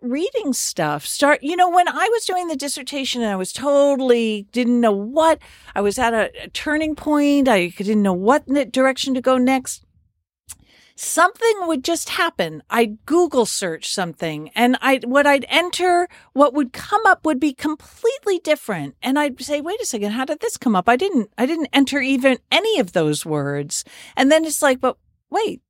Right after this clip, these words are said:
this is kind of interesting. I really like this. This is the universe feeding me information." And over and over, I would follow it.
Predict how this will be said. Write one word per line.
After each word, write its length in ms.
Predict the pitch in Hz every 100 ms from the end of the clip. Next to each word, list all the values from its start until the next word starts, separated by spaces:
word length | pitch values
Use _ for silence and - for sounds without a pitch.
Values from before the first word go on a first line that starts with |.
| -
this 220 | 349 -
is 100 | 440
kind 240 | - 311 262
of 80 |
interesting. 480 | 285 403 359 - 190
I 40 | 196
really 300 | 226 240 254
like 200 | 302 -
this. 220 | 262 -
This 220 | 349 -
is 160 | 381 -
the 100 | 330
universe 680 | 294 339 359 330 302 302 -
feeding 720 | - 302 320 330 349 339 320
me 220 | 294 294
information." 920 | - 285 277 285 277 294 320 - 220
And 180 | - 220 - 254
over 480 | 302 349 349 330
and 80 | 330
over, 200 | 320 294
I 120 | 208
would 240 | 190 180 -
follow 580 | - - 285 302 220 131
it. 220 | -